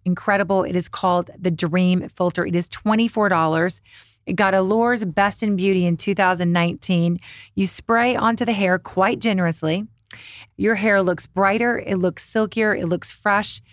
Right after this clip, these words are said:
It's good for all hair types, and it really does get all the minerals out. I pair that with K eighteen,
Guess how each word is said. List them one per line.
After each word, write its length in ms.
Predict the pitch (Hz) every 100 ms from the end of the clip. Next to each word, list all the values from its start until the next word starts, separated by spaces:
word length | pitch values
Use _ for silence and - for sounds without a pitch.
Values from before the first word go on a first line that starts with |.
| - _
It's 180 | - 165
good 340 | 160 147 220 -
for 160 | 220
all 220 | - 202
hair 200 | 208 202
types, 300 | 202 202 196
and 160 | - 190
it 80 | 165
really 340 | 170 190 190
does 280 | 175 170 160
get 160 | - 175
all 200 | 170 160
the 100 | 160
minerals 500 | 160 160 156 151 -
out. 420 | - 151 - - _ _ _ _ _ -
I 160 | 202
pair 380 | 226 - 254 269
that 320 | 254 214 185
with 500 | 180 180 170 175 - _ _ _ _
K 220 | - 196 185
eighteen, 540 | 180 170 180 151